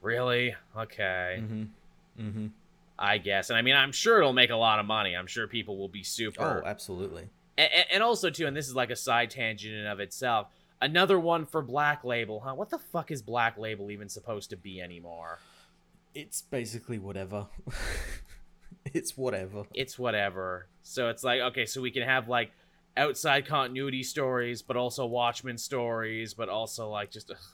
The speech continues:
Speaker 1: whatever.
Speaker 2: Yeah. It's whatever.
Speaker 1: It's whatever. It's fucking whatever. We were so excited for Black Label when it started. Now every time they announce something new, I'm like, "Really?"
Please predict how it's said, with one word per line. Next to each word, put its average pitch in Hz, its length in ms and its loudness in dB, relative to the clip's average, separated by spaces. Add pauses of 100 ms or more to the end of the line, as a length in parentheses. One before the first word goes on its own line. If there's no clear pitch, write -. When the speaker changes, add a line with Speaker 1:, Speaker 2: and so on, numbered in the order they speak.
Speaker 1:
whatever. 82 580 -8 (920)
Speaker 2:
Yeah. 101 320 -6 (540)
It's 113 180 -10
whatever. 104 520 -6 (120)
Speaker 1:
It's 98 180 -12
whatever. 80 500 -10
It's - 120 -18
fucking 92 320 -6
whatever. 82 560 -10 (800)
We 147 80 -4
were 147 120 0
so 131 200 0
excited 110 420 2
for 98 120 -8
Black 92 340 -2
Label 92 320 -4
when 90 120 -6
it 87 120 -8
started. 92 480 -2
Now 92 160 -4
every 92 220 -4
time 92 240 -6
they 90 140 -4
announce 90 340 -6
something 90 360 -8
new, 92 200 -4
I'm 92 120 -4
like, 85 160 -6
"Really?" 120 420 0